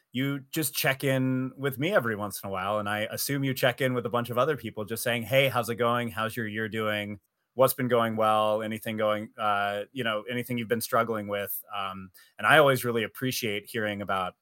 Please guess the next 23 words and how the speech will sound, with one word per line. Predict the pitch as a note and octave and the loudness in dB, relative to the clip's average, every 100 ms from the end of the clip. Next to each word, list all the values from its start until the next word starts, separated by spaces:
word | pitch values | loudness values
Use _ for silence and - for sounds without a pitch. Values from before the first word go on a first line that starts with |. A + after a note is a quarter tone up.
| _ | _
how | F#2+ | -14
things | - G2 G2 | -10 -12 -8
are | |
going | F#2+ F#2+ F#2+ F#2+ G#2 _ _ | -4 -4 -4 -8 -14 _ _
in | G2 | -2
your | B2 D3 | 2 4
classroom | C#3 B2+ - C3 A#2 | 6 6 6 0 2
and | |
that | B2 B2 | 2 2
sort | B2 | 0
of | A#2 | 0
thing. | B2 A#2 A#2 | 0 0 0
And | A2+ - _ - _ - | -2 -8 _ -20 _ -2
I | C3+ | 4
just, | D3+ C#3+ - | 6 6 6
uh, | B2+ B2 B2 A#2 _ _ _ _ _ - | 8 8 6 0 _ _ _ _ _ -2
I | C#3+ | -2
appreciate | C3+ G3+ - C3 | 2 0 2 2
the | A2+ | 4
fact | C#3 C3 | 4 6
that, | C3+ G#2 | 4 2
you | C3 | 2
know, | A#2+ | 0